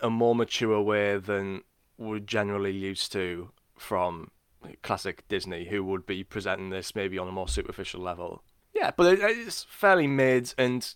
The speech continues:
you know, to this day, I think it's not brilliantly remembered. I mean, again, though, we've had interactions on Twitter when we've been talking about, like, watching Fox and the Hound and stuff in the last couple of weeks,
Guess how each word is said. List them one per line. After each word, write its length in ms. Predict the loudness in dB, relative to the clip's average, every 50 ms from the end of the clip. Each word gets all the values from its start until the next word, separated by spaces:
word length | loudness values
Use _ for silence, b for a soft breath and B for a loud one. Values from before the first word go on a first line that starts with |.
| -8 -4
you 100 | -2 0
know, 120 | 0 0
to 140 | 0 0 0
this 200 | 0 0 0 0
day, 240 | 2 4 4 4 4
I 60 | 2
think 300 | 2 0 -2 -2 0 0
it's 320 | 0 0 0 -4 -10 -10 b b b b b b b b b b b b b b b b b b b _ -12
not 440 | -8 -6 -2 4 6 6 6 6 2 _ _ _
brilliantly 560 | 4 6 6 8 8 6 4 2 2 2 2
remembered. 520 | 4 4 4 6 4 4 6 6 6 6 6
I 80 | 6
mean, 140 | 6 6 4
again, 300 | 4 4 4 2 2 0 -4 -10 -14 -16 -14 -2
though, 200 | 4 6 6 6
we've 280 | 8 6 6 4 4 4
had 340 | 4 6 6 6 6 4 -2 -12 _ _ _ _
interactions 880 | 2 2 2 4 2 2 2 2 0 0 0 0 0 -2 -4 -6 -8 -8 0 0
on 180 | 0 0 0
Twitter 500 | 0 2 2 4 4 6 6 6 4 4 0 _ _ _ 0
when 180 | 0 2 2
we've 120 | 0 0 0
been 160 | -2 -2 2
talking 320 | 4 4 4 4 2 0
about, 400 | 4 6 6 6 6 4 2 0
like, 180 | 2 2 2 4
watching 240 | 2 0 0 0 -2
Fox 220 | -4 -4 -4 -2 -4
and 80 | -4
the 40 | -2
Hound 240 | 0 0 0 0 0
and 100 | -4 -6
stuff 260 | -2 0 0 0 0
in 60 | 0
the 60 | 0 0
last 220 | 2 0 0 -2
couple 200 | -6 -4 -2 0
of 60 | 0 2
weeks, 380 | 2 0 0 -2 -6 -10 -14